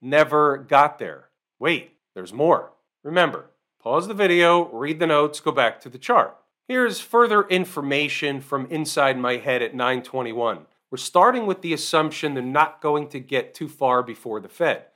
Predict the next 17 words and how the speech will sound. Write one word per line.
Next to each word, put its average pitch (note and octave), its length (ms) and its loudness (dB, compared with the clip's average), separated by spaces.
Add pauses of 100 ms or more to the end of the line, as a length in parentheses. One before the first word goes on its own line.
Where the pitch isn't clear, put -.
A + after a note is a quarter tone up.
(320)
along A#3 300 4
with G#3+ 200 0
the F#3 120 -2
awareness F3+ 480 2
that F3+ 160 -2
they F3 120 -2
can. C#3 440 0
So - 160 -12
you F#3+ 80 -10
just A#3 200 -14
need A#3 160 -8
to F#3 60 -12
be G3 140 -8
aware F#3 560 2 (220)
that A3 100 -12
anything A#3+ 480 -2
goes, D3 520 4